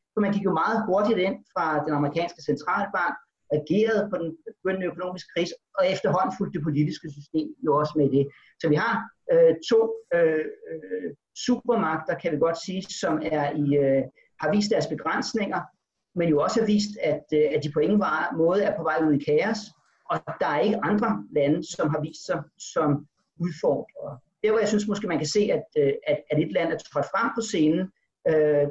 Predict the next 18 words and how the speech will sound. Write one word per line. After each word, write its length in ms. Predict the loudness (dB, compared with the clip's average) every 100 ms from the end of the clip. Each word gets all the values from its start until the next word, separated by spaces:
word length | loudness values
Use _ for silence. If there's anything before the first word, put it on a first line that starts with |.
| 0
på 60 |
en 100 | 2
anden 240 | 2 0 0
måde, 220 | 2 4
eller 180 | 2 0
tydeligere, 520 | 0 2 4 4 2
end 80 | 2
vi 100 | 0 0
har, 140 | -2 -4 -6 -6
har 60 | -4
set 280 | -2 -4 -6 -6
tidligere, 460 | -4 0 0 0 -4 _ _ -2
jeg 100 | 0
vil 80 |
sige, 200 | 0 -2
der 100 | 0
er 120 | 2 2
det, 100 | 2